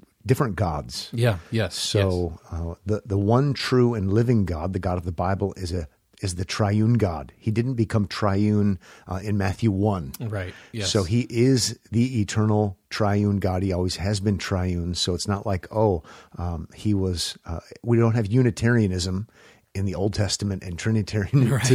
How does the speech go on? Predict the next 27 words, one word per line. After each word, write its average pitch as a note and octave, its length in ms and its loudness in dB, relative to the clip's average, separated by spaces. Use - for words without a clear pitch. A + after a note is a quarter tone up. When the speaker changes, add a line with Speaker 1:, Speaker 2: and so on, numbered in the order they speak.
Speaker 1:
in G2+ 60 2
the F#2+ 80 -2
New G2+ 140 2
Speaker 2:
right, A2+ 140 4
Speaker 1:
Testament. - 280 -4
Speaker 2:
yeah. F#2+ 260 -6
Speaker 1:
So F#2+ 420 2
keep A#2 160 -4
that B2 140 4
in A2 80 4
mind. G#2+ 260 2
It F#2+ 120 -2
does G#2+ 180 0
make G#2+ 200 0
us G2+ 140 0
distinct G#2 480 -2
from G2+ 460 -2
the G#2+ 160 0
other F#2 160 0
religions F#2 500 -2
and F2 100 -4
the E2+ 100 -2
other E2+ 160 -4
religions E2+ 520 -4
of D#2+ 280 -14
the D#2 200 -8
world. F#2+ 600 0